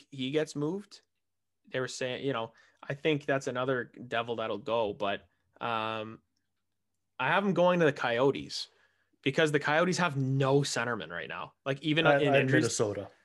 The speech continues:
Speaker 1: I mean, Schmaltz is supposed to be their top guy. He's in the fourth line. He's buried. I mean, you go look at their daily faceoff. I don't know how the hell they're, like, close to the playoffs 'cause their centers are poor, the horrible.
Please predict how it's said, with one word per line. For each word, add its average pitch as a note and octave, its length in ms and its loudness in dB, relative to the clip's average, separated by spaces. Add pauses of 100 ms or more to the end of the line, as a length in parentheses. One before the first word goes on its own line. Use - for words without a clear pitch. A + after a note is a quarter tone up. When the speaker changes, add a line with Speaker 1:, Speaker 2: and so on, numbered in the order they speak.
(300)
Speaker 1:
I C#3 60 -4
mean, C3+ 300 -2
Schmaltz D3+ 460 -2
is D3 100 -4
supposed C3+ 320 -2
to C3+ 60 -8
be C3+ 80 0
their A#2+ 100 -2
top A#2+ 280 -4
guy. A#2+ 240 -2
He's A2+ 120 -10
in B2 80 -8
the A2+ 40 -12
fourth B2 360 -4
line. A2+ 180 -4
He's G2+ 100 -12
buried. G#2+ 580 -10 (300)
I - 40 -10
mean, A#2+ 120 -6
you A#2+ 60 -10
go D3+ 160 4
look D#3 140 2
at D3 100 0
their C#3+ 140 2
daily B2+ 320 0
faceoff. D3+ 640 -2
I C3+ 100 0
don't D3 100 2
know B2+ 100 0
how B2+ 260 0
the A#2+ 80 0
hell A2+ 160 -4
they're, G#2 200 -6
like, G#2 200 -8
close G#2+ 280 -8
to F2 80 -10
the - 60 -16
playoffs F#2 420 -8
'cause A2 160 -14
their B2 220 -6
centers A2 400 -6
are F#2 140 -14 (440)
poor, A2 340 -8
the A#2 140 -6
horrible. - 460 -8